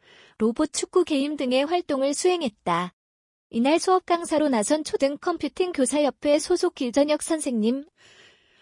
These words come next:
경기 파주 석고초은 아직까지 코딩 교육장이 많지 않은 상황에서 어린이들에게 이런 기회가 더 많았으면 좋겠다며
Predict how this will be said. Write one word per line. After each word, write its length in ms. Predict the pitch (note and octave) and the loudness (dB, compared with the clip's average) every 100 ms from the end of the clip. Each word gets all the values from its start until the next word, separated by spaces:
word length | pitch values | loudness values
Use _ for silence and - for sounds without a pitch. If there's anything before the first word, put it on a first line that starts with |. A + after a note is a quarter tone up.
| _ | _
경기 320 | - G#3+ A3+ | -4 -2 0
파주 320 | E4+ F4+ F#4 F#4+ | -2 -2 0 0
석고초은 1160 | D4 - B3+ - F#3+ A#3 D4+ _ - A#3 C#4+ - _ | 0 -4 -4 -2 -2 0 -2 _ -2 -2 -2 -10 _
아직까지 580 | - G#3+ E4 - C#4+ F4+ | 0 0 0 0 0 0
코딩 340 | - D#4+ E4 | -2 -2 -2
교육장이 520 | D#4+ C#4+ D4 - D4 D#4 | 0 0 0 0 -2 0
많지 380 | B3+ A#3+ - | -2 -2 2
않은 220 | E4 D#4+ D#4+ | 0 0 -4
상황에서 680 | E4 D#4 C#4+ G#3 D4 C#4+ | -4 -4 -2 -2 0 2
어린이들에게 800 | G#3 B3 E4 E4 E4 C4 D4+ D#4 | 2 2 0 0 0 2 2 0
이런 280 | B3 G#3+ C#4+ | 2 0 0
기회가 380 | D4 B3+ A3+ B3 | 0 0 2 2
더 200 | C#4 A#3+ | 2 0
많았으면 720 | G3 G3 C4 - C4+ C4 C#4+ | 0 0 -2 -2 -2 -2 -4
좋겠다며 800 | - A3 C4 - G3+ F#3 C4+ D#4 | -6 -6 -6 -6 -4 0 0 -2